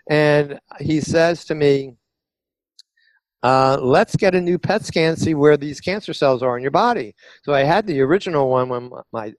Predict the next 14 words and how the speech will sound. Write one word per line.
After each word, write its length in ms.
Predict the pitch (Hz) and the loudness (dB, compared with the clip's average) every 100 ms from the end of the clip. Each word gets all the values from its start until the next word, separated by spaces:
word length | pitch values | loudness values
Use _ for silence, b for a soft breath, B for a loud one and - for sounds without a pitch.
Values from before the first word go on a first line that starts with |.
| _ | _
was, 240 | 117 107 - _ _ - | -14 -14 -18 _ _ -10
when 260 | 120 120 | -6 -4
I 160 | 120 110 | -4 -4
was 220 | 107 110 | -6 -2
diagnosed. 640 | 214 247 233 151 147 - _ B B | 0 2 2 2 2 -4 _ B B
I 80 | 135 | 0
had 160 | 151 | 2
one 180 | 147 147 | 2 0
around 300 | 135 131 131 | 0 -2 -4
June 380 | 120 147 196 220 | -6 0 0 0
of 180 | 175 127 _ | -4 -8 _
two 120 | - 147 | -6 0
thousand 420 | 143 135 131 131 | 2 0 -4 -2
nineteen 600 | 151 220 220 165 156 | -2 -2 -6 -8 -8